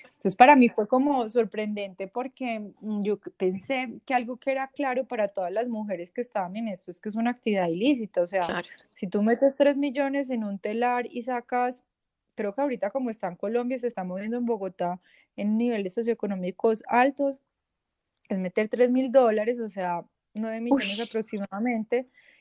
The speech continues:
Speaker 1: y sacar noventa millones es la promesa.
Speaker 2: <gasps>
Speaker 1: Si tú sacas ese dinero y no lo puedes declarar,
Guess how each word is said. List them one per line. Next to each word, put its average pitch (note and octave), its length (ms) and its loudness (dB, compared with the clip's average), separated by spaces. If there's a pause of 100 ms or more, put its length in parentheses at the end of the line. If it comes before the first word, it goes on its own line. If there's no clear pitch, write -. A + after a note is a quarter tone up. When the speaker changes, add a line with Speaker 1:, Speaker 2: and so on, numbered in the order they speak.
(160)
Speaker 1:
y A3+ 120 -2
sacar G3 640 2
noventa G3 420 -4
millones G3 640 -6
es G#3 140 -8
la G#3+ 120 2
promesa. A#3+ 440 -2
Speaker 2:
<gasps> G4+ 420 -8 (680)
Speaker 1:
Si C4+ 140 0
tú C4 180 0
sacas C#4+ 380 2
ese D4+ 240 -4
dinero A#3+ 400 -2
y A3+ 60 -2
no A#3+ 120 -2
lo C4 200 0
puedes C4+ 260 0
declarar, G3+ 800 -4